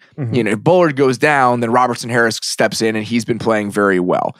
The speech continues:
Speaker 2: Bilal Nichols, the rookie, is very good. I mean, that's a group that has a ton of depth right now. Let's say Trevathan gets hurt. Then Kwiatkowski comes in. He's a pretty solid player, it's,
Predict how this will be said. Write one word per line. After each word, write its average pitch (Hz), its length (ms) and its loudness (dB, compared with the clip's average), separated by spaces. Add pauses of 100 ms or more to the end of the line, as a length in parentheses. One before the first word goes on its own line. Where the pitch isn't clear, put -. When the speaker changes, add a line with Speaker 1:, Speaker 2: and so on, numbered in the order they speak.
(180)
Speaker 2:
Bilal 139 340 4
Nichols, 127 560 0
the 110 100 0
rookie, 120 500 0
is 113 220 -4
very 120 520 0
good. 101 360 -2 (360)
I - 40 -10
mean, 127 100 0
that's 147 220 2
a 156 60 -2
group 131 320 -2
that 113 100 0
has 104 200 0
a 87 40 -8 (120)
ton 160 300 -2
of 107 160 -4
depth 82 260 -6
right 76 220 -2
now. - 280 -14 (340)
Let's 143 240 2
say 139 580 2 (140)
Trevathan 123 580 0
gets 101 240 -8
hurt. - 280 -14 (340)
Then 147 220 2
Kwiatkowski 151 760 0
comes 127 220 -4
in. 120 100 -2
He's 135 160 -4
a 143 60 -4
pretty 139 240 -6
solid 117 600 0
player, 104 420 0
it's, - 220 -8